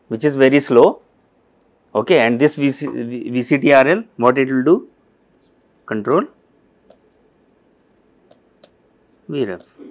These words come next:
Correct. V ref means, uh, whatever the extra component you want to add.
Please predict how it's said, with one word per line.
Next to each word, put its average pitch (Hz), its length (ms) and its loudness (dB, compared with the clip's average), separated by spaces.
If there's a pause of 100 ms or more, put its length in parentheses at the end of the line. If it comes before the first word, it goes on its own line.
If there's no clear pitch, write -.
(3000)
Correct. - 420 -2 (840)
V 117 160 2
ref 139 160 4
means, 147 340 -2
uh, 120 140 4
whatever 131 320 6
the 127 80 2
extra 123 260 2
component 113 480 -2
you 107 100 -8
want 101 180 -8
to 104 120 -6
add. 107 240 -2